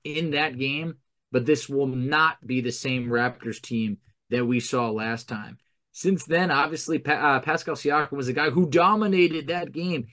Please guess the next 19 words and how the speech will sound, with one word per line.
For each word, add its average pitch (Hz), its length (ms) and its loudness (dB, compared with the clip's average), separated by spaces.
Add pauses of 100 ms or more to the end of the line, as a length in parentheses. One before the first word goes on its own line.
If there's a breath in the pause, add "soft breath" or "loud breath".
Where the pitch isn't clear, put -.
(140 soft breath)
He 180 80 4
had 185 180 2
thirty-six 185 500 0
points, 165 380 -2
ten 170 300 -2
boards, 160 360 0
and 131 160 -2
five 143 300 2
assists. 139 500 -4 (280 soft breath)
O 160 120 6
G 147 140 -2
Anunoby 147 540 2
did 131 200 2
his 127 240 -4
thing 151 400 -4
as 113 140 -6
well. 135 380 2 (180 soft breath)
Dennis 143 240 2
Schroeder, 156 640 0